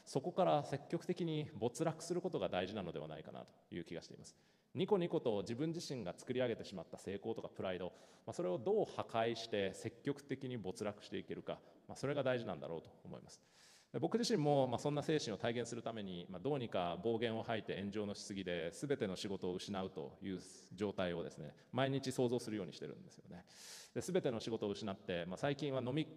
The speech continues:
飲みすぎでですね、ちょっとほぼ、あ、飲み食いのすぎで一文無しになりそうな状態なんですよ。で、酒癖が悪すぎるために、さらには痛風の発作まで出てきまして、あの、歩くことさえままならないという状態になっていることが多いんですね。もうそうすると仕事もない、え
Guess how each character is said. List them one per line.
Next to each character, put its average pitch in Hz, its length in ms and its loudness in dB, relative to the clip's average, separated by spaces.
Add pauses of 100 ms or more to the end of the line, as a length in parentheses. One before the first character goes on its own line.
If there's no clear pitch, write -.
飲 135 100 -4
み 160 80 0
す 160 140 -2
ぎ 147 80 0
で 143 100 4
で 104 80 0
す - 80 -14
ね、 78 320 -12 (140)
ち - 60 -16
ょ - 180 -8
っ - 20 -4
と - 60 -10
ほ 165 80 0
ぼ、 104 240 -2 (180)
あ、 104 140 -6
飲 120 80 -4
み 165 80 0
食 160 120 0
い 123 40 2
の 104 80 0
す 98 100 -10
ぎ 98 60 -4
で 90 80 -4
一 95 140 -6
文 131 180 2
無 92 80 -2
し - 80 -6
に 82 80 -6
な 85 60 -4
り 85 60 -6
そ 90 140 -6
う 76 40 -6
な 69 100 -12
状 85 160 -6
態 78 100 -8
な 80 60 -8
ん - 80 -12
で - 60 -14
す - 80 -16
よ。 67 120 -6 (460)
で、 - 60 -2
酒 123 220 2
癖 165 160 2
が 165 100 4
悪 151 180 4
す 180 100 -4
ぎ 175 80 2
る 127 60 2
た 101 100 0
め 92 80 -2
に、 85 80 -6
さ 165 140 4
ら 147 80 6
に 110 100 -2
は 90 120 -2
痛 170 200 4
風 170 200 4
の 160 80 2
発 151 160 0
作 151 100 0
ま 147 60 0
で 101 80 0
出 85 100 -10
て 92 60 -12
き 76 60 -14
ま 73 80 -12
し - 60 -18
て、 85 220 -8 (400)
あ - 60 -12
の、 90 180 0
歩 185 80 4
く - 100 -10
こ 147 140 0
と 135 80 0
さ 113 100 2
え 92 40 0
ま 98 100 -2
ま 117 80 0
な 120 100 2
ら 120 60 2
な 95 120 -2
い 87 60 -6
と - 80 -8
い 82 40 -6
う - 20 -8
状 85 140 -8
態 90 100 -6
に 92 60 -6
な 92 40 -6
っ - 40 -8
て - 80 -16
い - 20 -14
る 69 80 -12
こ - 60 -14
と 62 40 -10
が 92 80 -4
多 85 60 -4
い 76 40 -10
ん - 40 -14
で - 80 -18
す - 80 -20
ね。 82 180 -16 (380)
も 113 120 -4
う - 40 -6
そ 190 80 4
う - 20 6
す 185 100 0
る 170 60 2
と 160 80 0
仕 - 140 -2
事 180 240 2
も 170 120 6
な 143 200 6
い、 92 120 0 (200)
え 85 100 -10